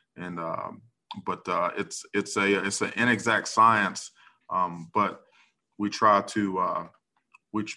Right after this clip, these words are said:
we try to make it, um, we try to put, you know, we, we,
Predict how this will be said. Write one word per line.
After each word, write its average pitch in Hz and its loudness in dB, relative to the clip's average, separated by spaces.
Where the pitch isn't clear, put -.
we 101 -4
try 101 6
to 98 -8
make 101 0
it, 92 0
um, - -6
we 98 -6
try 107 -4
to 98 -2
put, 113 -4
you 101 -4
know, 87 -8
we, 98 -6
we, 92 -4